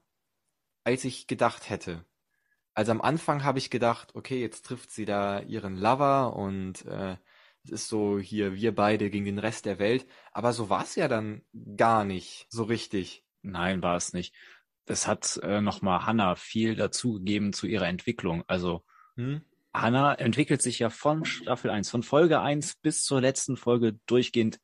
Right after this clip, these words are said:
Speaker 2: immer. Das ist,
Speaker 1: Ja.
Speaker 2: das macht die Serie unwahrscheinlich gut, wie sehr sich Hannah verändert. Und sie hat halt Abbas und, äh, diese Liebesbeziehung zu Abbas gebraucht, um noch mal einen Schritt erwachsener zu werden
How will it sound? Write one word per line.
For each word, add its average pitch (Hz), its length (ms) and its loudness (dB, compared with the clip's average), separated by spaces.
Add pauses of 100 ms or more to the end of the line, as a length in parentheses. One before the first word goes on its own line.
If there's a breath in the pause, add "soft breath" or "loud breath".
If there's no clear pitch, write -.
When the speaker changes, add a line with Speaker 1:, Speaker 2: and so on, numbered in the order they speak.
Speaker 2:
immer. 98 340 0 (460 soft breath)
Das 95 140 -4
ist, 117 100 2
Speaker 1:
Ja. 107 80 4 (180)
Speaker 2:
das 110 200 -2
macht 117 160 0
die 117 100 2
Serie 110 380 2 (120)
unwahrscheinlich 131 800 2
gut, 123 300 2 (440 loud breath)
wie 107 140 0
sehr 120 240 4
sich 123 240 0
Hannah 113 220 2
verändert. 107 500 -2 (320 soft breath)
Und 110 140 0
sie 104 160 0
hat 123 180 0
halt 107 220 2 (480)
Abbas 143 640 2
und, 104 460 -4 (320)
äh, 104 260 2
diese 98 200 -4
Liebesbeziehung 127 640 -2
zu - 160 -6
Abbas 120 320 0
gebraucht, 113 600 2 (440 soft breath)
um 123 160 -2
noch 123 140 -2
mal 123 100 2
einen 117 80 2
Schritt - 360 -2
erwachsener 107 560 0
zu 87 180 -6
werden 85 340 -2